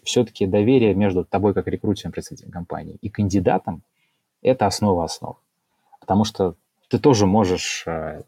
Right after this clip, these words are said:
из предыдущих компаний писать кандидатам, да, с ними связываться и предлагать какие-то новые роли уже в другой компании, где ты работаешь.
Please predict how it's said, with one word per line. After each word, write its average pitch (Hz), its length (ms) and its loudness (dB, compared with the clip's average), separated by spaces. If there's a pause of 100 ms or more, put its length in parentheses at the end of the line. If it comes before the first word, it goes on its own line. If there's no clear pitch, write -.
из - 280 -10
предыдущих 98 480 0
компаний 87 420 -4
писать - 320 -4
кандидатам, 92 540 -2
да, 92 120 -2
с - 140 -8
ними 85 100 -6
связываться 135 540 0
и 90 40 -2
предлагать 92 480 -2
какие-то 92 380 -4
новые 92 320 4
роли 90 220 2
уже 85 320 -4
в - 80 -14
другой 135 240 4
компании, 143 420 -2
где 110 160 0
ты 113 160 0
работаешь. 98 640 -2